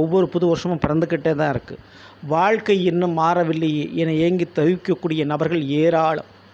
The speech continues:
அப்படிப்பட்ட அந்த மாறுதல்களை சொல்லக்கூடியது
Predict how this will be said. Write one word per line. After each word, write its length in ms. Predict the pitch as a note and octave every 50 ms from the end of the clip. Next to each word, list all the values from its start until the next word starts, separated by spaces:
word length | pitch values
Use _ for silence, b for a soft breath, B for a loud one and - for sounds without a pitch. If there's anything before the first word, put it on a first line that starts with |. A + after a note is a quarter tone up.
| B B B B B B B B B -
அப்படிப்பட்ட 840 | - F#3 F3+ - C4+ C4 B3+ C4+ C4 - B3 A#3+ B3 A#3 A#3 A3+ A3+ A3+ - - - - - - -
அந்த 180 | D#3+ F#3+ F#3+ F3+ E3 E3 E3+
மாறுதல்களை 580 | F3+ G3 G#3+ A3+ A3+ A3 G#3 G3+ F#3+ F3 D#3+ - E3
சொல்லக்கூடியது 720 | D#3+ E3 F#3+ G#3 G3+ F3+ F3 E3+ F3 F3 F3 D#3+ D3+ C3+